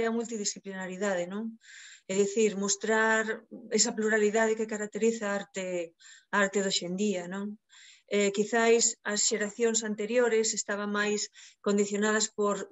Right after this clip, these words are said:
xerarquías, por con-, considerar a arte desde un punto de vista tradicional, pintura, escultura, debuxo, gravado,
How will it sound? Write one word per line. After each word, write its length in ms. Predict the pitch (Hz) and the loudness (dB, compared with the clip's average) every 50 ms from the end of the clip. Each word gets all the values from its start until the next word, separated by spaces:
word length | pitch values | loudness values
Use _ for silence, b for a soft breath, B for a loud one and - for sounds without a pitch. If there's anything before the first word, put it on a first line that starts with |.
| - _ | -18 _
xerarquías, 800 | _ - - - 233 220 202 190 185 - 269 269 240 220 214 208 | _ -2 2 4 4 4 4 0 -2 -2 0 2 2 2 2 0
por 160 | - - 208 202 | -4 -6 -8 -6
con-, 240 | - 214 202 185 - - | -4 -4 -4 -6 -8 -6
considerar 800 | - 208 208 196 - 214 196 202 208 208 220 220 220 220 226 B B B B B B B | -4 -2 0 0 0 0 -2 0 0 2 2 2 2 2 -2 B B B B B B B
a 60 | - 202 214 220 | 0 0 0 0
arte 160 | 214 - 226 | 2 2 2
desde 240 | 220 214 214 220 208 | 4 4 2 0 -4
un 80 | 208 | -4
punto 160 | 220 214 214 | -2 -2 0
de 80 | 214 208 | 0 0
vista 240 | 220 214 - 208 208 | 0 -2 -4 -6 -6
tradicional, 640 | 196 202 196 185 196 208 202 226 247 240 226 226 208 | -4 -4 -4 -4 -4 -2 0 2 4 2 2 0 -4
pintura, 320 | 196 190 - 233 226 220 | -8 -4 0 4 4 4
escultura, 560 | 220 - - 220 208 - - 226 220 214 214 | 4 2 -2 -4 -6 -4 -2 0 0 0 0
debuxo, 320 | 208 208 202 220 214 - 208 | 0 -2 -2 -4 -6 -6 -4
gravado, 560 | 202 214 220 220 240 240 226 226 233 233 | -4 -2 0 2 2 2 2 2 0 -2